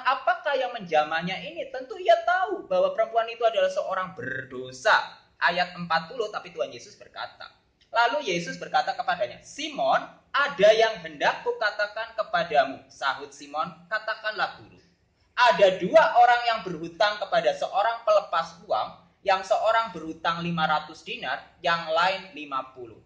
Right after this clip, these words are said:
Dan Bapak Ibu bisa baca selanjutnya. Bapak Ibu perhatikan bagaimana respon Simon. Mungkin hampir sama dengan kita sebagian orang pada zaman modern ini juga.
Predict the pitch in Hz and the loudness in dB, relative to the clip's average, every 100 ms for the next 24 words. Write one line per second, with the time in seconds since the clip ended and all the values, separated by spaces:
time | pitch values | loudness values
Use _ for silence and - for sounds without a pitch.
0 | 113 117 120 131 135 139 120 120 113 - | -12 -6 -4 -4 -8 -14 -10 -8 -8 -10
1 | 107 104 101 - 92 _ _ - 175 202 | -16 -16 -18 -20 -20 _ _ -8 -2 0
2 | 214 269 214 202 214 208 226 262 - _ | 2 0 2 0 -2 -4 -4 -4 -16 _
3 | _ _ 208 208 220 240 247 220 196 185 | _ _ 6 6 6 0 0 2 2 0
4 | - 175 170 170 156 110 101 - 175 208 | -8 -10 -10 -14 -14 -14 -16 -20 -14 -14
5 | 214 - 294 294 - - _ 208 208 - | -14 -8 -8 -8 -16 -20 _ -2 -2 -4
6 | 214 208 - 226 226 135 123 - 160 160 | -8 -8 -6 -2 -2 -4 -8 -10 -12 -6
7 | 160 165 196 - 170 - 123 131 123 - | -6 -8 -14 -8 -8 -8 -12 -6 -6 -2
8 | 131 127 123 117 - 127 120 123 120 117 | -2 -2 -6 -8 -2 -2 -2 -10 -12 -12
9 | 104 104 101 98 98 - - | -16 -18 -20 -20 -20 -20 -20